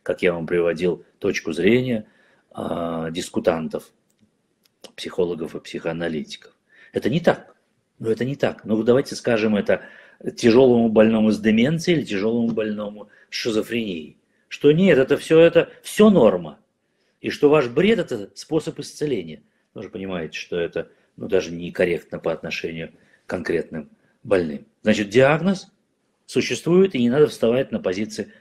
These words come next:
антипсихиатрии. Мы бы уже пережили антипсихиатрию. И внутри, кстати, психиатрии мы тоже продолжаем бороться с, ну, такими психиатрами-антипсихиатрами. Если же нет психопатологии, банальный вывод, ну, понятно, что тогда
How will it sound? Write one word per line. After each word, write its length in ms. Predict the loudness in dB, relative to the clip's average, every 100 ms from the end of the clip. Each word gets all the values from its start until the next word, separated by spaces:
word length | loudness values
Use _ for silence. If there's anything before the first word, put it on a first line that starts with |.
| _
антипсихиатрии. 800 | 0 0 -4 -12 -6 -6 -6 -2
Мы 160 | -2
бы 60 | 0
уже 160 | -2
пережили 580 | 2 2 4 0 -6 -8 _ _
антипсихиатрию. 880 | -10 -10 -10 -16 -8 -8 -6 -12 -12 _ _ _ _
И 120 | 6
внутри, 340 | 6 4 0 -4
кстати, 240 | -2 -4
психиатрии 460 | -4 -4 -2 -2 -6
мы 80 | 0
тоже 340 | 2 0 -4 -14 _
продолжаем 520 | -2 2 2 2 0
бороться 520 | 4 4 4 0 -8 -10 _
с, 80 | -12
ну, 80 | -6
такими 400 | -4 -4 -6 -10 _ -10
психиатрами-антипсихиатрами. 1300 | -4 4 4 2 -6 -8 -10 -16 -14 -14 -14 -16 -20 _ _ _ _ _ -20 -20 _ _ _ _
Если 460 | -6 4 4 4 0
же 160 | 0
нет 440 | -4 2 2 2 -10 _ _ _ -12
психопатологии, 580 | -8 -8 0 0 0
банальный 400 | 0 0 0 0
вывод, 340 | -2 -2 -6 -12 _ _ _ _ _ _ _
ну, 100 | -14
понятно, 420 | -10 -6 -6 -8
что 120 | -10
тогда 480 | -8 -6 -4 -4 -6